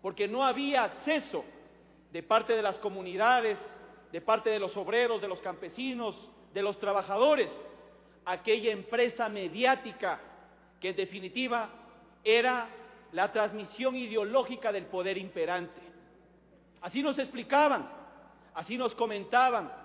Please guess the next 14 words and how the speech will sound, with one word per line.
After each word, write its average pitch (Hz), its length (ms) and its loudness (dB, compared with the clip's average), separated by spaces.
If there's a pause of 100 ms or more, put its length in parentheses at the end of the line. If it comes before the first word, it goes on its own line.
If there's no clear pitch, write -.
(400)
así 233 300 -4
nos 269 180 0
educaban 240 800 4 (540)
precisamente 240 800 -2
aquellas, 240 540 2 (1900)
aquellas 240 580 2 (440)
connotaciones 226 1000 4 (460)
que 196 100 -2
sirvieron 233 480 -2
de 247 80 -2
orientación 226 680 -2
política 247 520 -2
e 226 60 -10
ideológica 226 680 -2